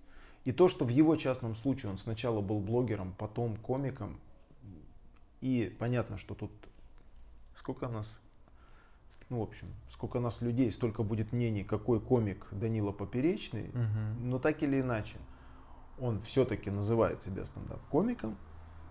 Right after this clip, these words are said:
Speaker 1: он все-таки пишет какой-то там стендап, неважно какой,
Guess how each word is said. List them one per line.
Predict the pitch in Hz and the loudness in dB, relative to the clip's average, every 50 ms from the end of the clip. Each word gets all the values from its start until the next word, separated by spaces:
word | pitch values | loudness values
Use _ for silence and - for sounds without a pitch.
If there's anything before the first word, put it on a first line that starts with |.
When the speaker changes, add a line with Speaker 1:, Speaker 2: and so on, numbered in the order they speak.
| - 113 | -6 -4
Speaker 1:
он | 117 113 | -2 -2
все-таки | 107 110 120 107 110 107 - 113 | 0 -2 -2 -2 -2 -2 -4 -4
пишет | 107 - 131 110 - 104 - - | -2 0 0 0 0 -2 -4 -2
какой-то | - 110 - 120 104 - 101 | -2 0 2 2 0 0 -2
там | - - 104 98 | -6 -6 -8 -10
стендап, | - - 117 113 117 135 185 233 - - - - - - - - - - - - - - - - - - - - - | -6 -4 -2 0 2 4 4 2 2 -4 -10 -16 -16 -16 -18 -18 -18 -18 -18 -18 -18 -18 -20 -20 -20 -20 -20 -10 0
неважно | - 131 139 143 139 135 127 120 123 117 | 4 6 8 10 12 12 10 10 8 2
какой, | - 123 117 - - 123 120 110 104 | 0 -2 -2 2 4 4 6 4 2